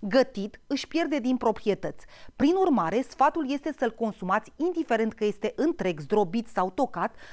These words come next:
doar în stare crudă, imediat după ce l-ați curățat. Este bine să știți că dacă îl lăsați expus la mediul înconjurător,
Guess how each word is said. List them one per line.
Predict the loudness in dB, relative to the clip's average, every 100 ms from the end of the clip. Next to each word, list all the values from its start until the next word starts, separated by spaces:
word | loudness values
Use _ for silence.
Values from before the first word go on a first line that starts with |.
| -16
doar | 4 4 4
în | 0
stare | 2 2 2
crudă, | -2 -2 2 0 0 -6 -2
imediat | -2 0 0 0
după | 0 -6
ce | -2 0
l-ați | 0 0
curățat. | -4 -4 -2 -6 -6 -8
Este | 2 2 4
bine | 2 4 2
să | 4 0
știți | 0 -6 -4
că | 0
dacă | 4 2 2
îl | 0
lăsați | 0 0 2 2 0
expus | -6 -4 -4
la | 2 2
mediul | 0 -2 -4 -2
înconjurător, | -4 0 0 2 -2 -2 -4 -4